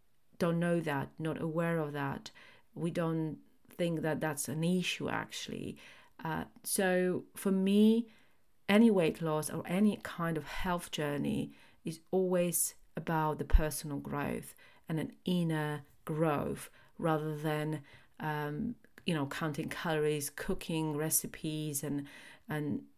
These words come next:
I don't know, depriving myself from everything.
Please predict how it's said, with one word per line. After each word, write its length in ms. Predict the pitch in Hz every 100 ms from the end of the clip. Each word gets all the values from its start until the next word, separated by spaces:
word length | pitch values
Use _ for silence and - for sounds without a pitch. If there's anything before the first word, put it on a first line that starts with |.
| - _ - - - - - -
I 120 | 160
don't 140 | 147
know, 100 | 147
depriving 640 | 147 - - 170 185 165 147
myself 480 | 143 - 151 143
from 320 | 139 151 147 143 - - -
everything. 720 | 160 147 143 135 - -